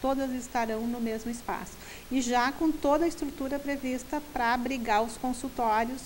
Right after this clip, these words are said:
para os acadêmicos da área da medicina, não só da graduação, mas também das residências da área da medicina, que o curso de medicina ele tem este componente agora, né? Nesse novo edital, nessa nova proposta de formação dos médicos,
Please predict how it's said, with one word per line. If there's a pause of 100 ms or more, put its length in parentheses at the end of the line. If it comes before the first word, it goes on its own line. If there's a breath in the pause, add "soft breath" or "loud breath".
(160)
para
os
acadêmicos
da
área
da
medicina,
não
só
da
graduação,
mas
também
das
residências (500 loud breath)
da
área
da
medicina,
que
o
curso (440 loud breath)
de
medicina
ele
tem
este
componente
agora,
né?
Nesse
novo
edital,
nessa
nova
proposta
de
formação
dos
médicos,